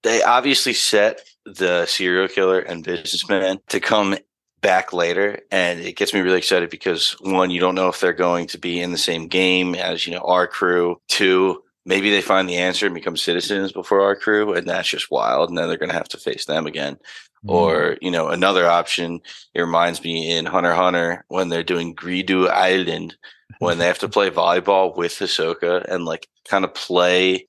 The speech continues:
Speaker 1: and have a, a villain or not, like, a good person on your team. Like,
Speaker 2: Mm-hmm.
Speaker 1: uh, all, any of those options would just be so cool. So really,
Speaker 2: Mm-hmm.
Speaker 1: uh, really good setup for what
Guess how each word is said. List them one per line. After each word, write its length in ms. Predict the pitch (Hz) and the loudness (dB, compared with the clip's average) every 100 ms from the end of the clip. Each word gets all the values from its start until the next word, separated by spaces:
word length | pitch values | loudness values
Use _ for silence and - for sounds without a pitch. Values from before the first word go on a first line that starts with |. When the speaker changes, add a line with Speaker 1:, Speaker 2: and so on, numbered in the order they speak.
| _ - | _ -6
Speaker 1:
and 380 | 92 87 80 76 | -2 0 -2 -4
have 460 | - 92 87 80 | -2 2 2 0
a, 440 | - - 71 64 - - | -6 -8 -8 -8 -10 -10
a 80 | 87 | -10
villain 600 | 85 87 87 87 90 90 | -4 0 2 4 2 0
or 180 | - 85 | -2 -4
not, 300 | 80 82 - | 0 0 -2
like, 180 | 85 82 | -4 -6
a 80 | - | -4
good 260 | - 82 | 0 0
person 480 | - 78 80 85 82 | 0 0 0 -2 -4
on 200 | 64 73 | -2 -2
your 140 | 67 67 | -4 -6
team. 400 | 73 65 71 - | -8 -8 -8 -8
Like, 140 | - 87 | -4 -4
Speaker 2:
Mm-hmm. 220 | 80 - | -6 -6
Speaker 1:
uh, 60 | 76 - - | -6 -6 0
all, 260 | 104 104 - | 2 2 2
any 200 | 110 117 | 2 2
of 100 | 101 | 2
those 220 | 98 90 | 0 0
options 560 | 90 87 87 82 78 - | 2 0 0 -6 -8 -12
would 140 | 80 | -10
just 220 | 80 - | -6 -6
be 80 | 78 | -4
so 300 | - 82 73 | -2 -2 -2
cool. 340 | - 69 57 - | -4 -6 -4 -6
So 240 | - - | -8 -8
really, 380 | - 92 87 85 | 0 0 2 0
Speaker 2:
Mm-hmm. 320 | 85 73 65 | 2 2 2
Speaker 1:
uh, 40 | 50 50 _ _ - | 0 -6 _ _ -4
really 140 | 95 | -2
good 180 | 87 80 | 0 0
setup 540 | - - 71 55 - | 2 2 2 0 -4
for 320 | - 67 71 71 | -6 -4 -4 -6
what 320 | 78 78 | -2 -2